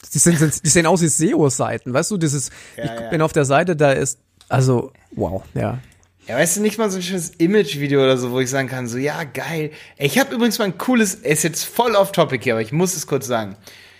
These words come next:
Speaker 2: Ich hab mal ein Imagevideo gesehen von einem Pergola-Verkau-, Verkäufer. Die haben so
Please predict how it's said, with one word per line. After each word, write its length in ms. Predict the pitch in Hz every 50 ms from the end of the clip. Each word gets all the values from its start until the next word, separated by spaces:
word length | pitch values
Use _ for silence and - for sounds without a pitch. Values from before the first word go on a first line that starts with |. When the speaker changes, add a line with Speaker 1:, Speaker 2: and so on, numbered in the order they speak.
| _ _ _ _ _ _ _ _ _
Speaker 2:
Ich 180 | - - - 254
hab 100 | 302 294
mal 100 | 359 330
ein 80 | 240 202
Imagevideo 540 | 220 247 262 240 - 226 170 151 143 127
gesehen 420 | 120 123 120 123 123 127 143 175 175
von 220 | - - 170 160
einem 200 | 156 151 151 151 -
Pergola-Verkau-, 1160 | - - 185 196 214 202 143 139 127 117 107 101 101 - - 107 95 - - 98 90 87 - -
Verkäufer. 800 | - - 110 101 - 110 90 87 92 - - 62 67 76 - - _ _ _ _
Die 100 | 131 135
haben 180 | 139 151 151 151
so 500 | 135 143 143 139 139 135 135 139 139 127